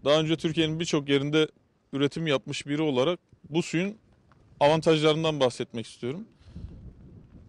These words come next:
Türkiye'de daha önceden, e, birçok işletmelerde mesela çalıştım. E, her yerde porsiyon balık beş gramdan üç yüz elli grama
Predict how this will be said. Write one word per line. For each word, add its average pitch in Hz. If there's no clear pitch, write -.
Türkiye'de 175
daha 165
önceden, 151
e, 127
birçok 160
işletmelerde 131
mesela 123
çalıştım. 139
E, 117
her 185
yerde 135
porsiyon 170
balık 151
beş 165
gramdan 143
üç 160
yüz 147
elli 175
grama 151